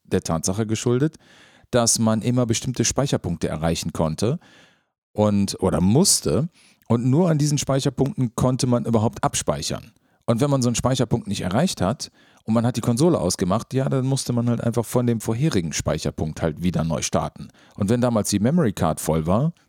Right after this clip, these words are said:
ja, musstest du entweder irgendeinen alten Spielstand löschen und konntest dann speichern oder Pech gehabt. Und mit, äh, der DuckStation, die merkt sich quasi den letzten Stand des Spiels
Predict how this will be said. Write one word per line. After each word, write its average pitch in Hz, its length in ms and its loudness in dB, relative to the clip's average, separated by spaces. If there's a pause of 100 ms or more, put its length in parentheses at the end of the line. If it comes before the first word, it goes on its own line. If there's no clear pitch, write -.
(500)
ja, 131 240 0
musstest 113 300 -2
du 110 40 2
entweder 107 300 0
irgendeinen 107 320 2
alten 92 180 0
Spielstand 87 460 -2
löschen 110 440 2 (600)
und 131 200 -2
konntest 131 420 0
dann 95 200 2
speichern 147 680 0 (140)
oder 165 1600 2
Pech - 160 -2
gehabt. - 320 -12 (560)
Und 117 160 0
mit, - 480 -4
äh, 95 220 2
der 101 100 4
DuckStation, 123 800 0 (400)
die 110 120 2
merkt 113 440 2
sich - 240 -2
quasi 147 380 0
den 107 200 2
letzten 170 500 2
Stand - 680 -2
des 131 140 2
Spiels - 800 -2